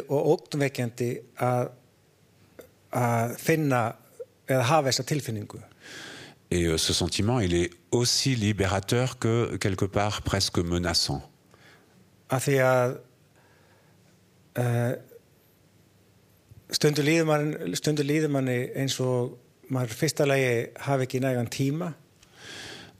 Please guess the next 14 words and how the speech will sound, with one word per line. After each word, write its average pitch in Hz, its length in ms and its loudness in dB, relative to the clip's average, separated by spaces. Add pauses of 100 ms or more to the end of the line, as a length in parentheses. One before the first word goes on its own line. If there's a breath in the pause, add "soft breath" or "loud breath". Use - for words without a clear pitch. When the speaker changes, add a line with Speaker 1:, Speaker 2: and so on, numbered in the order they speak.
(160)
Speaker 2:
Euh, 58 360 -2
parce 82 200 0
que - 80 0
d'abord, 85 580 2
quelquefois, 85 540 0
on 90 100 0
a 80 60 2
l'impression 85 420 0
qu'on 87 120 0
n'aura 80 240 0
pas 78 160 0
assez - 280 0
de 73 140 -4
temps. 85 360 -4